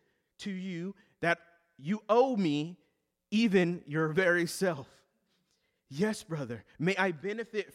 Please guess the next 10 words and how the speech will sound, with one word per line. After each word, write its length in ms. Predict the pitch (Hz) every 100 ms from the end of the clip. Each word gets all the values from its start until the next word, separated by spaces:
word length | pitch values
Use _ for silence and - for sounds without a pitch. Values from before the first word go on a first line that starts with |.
| -
from 240 | 208 226
you 240 | 208 190 180
in 160 | 170 185
the 80 | 185
Lord. 380 | 156 123 104 - _ -
Refresh 580 | 147 160 - 220 240 -
my 200 | 190 185
heart 260 | 165 185 160
in 180 | 175 196
Christ, 580 | - 175 147 120 - -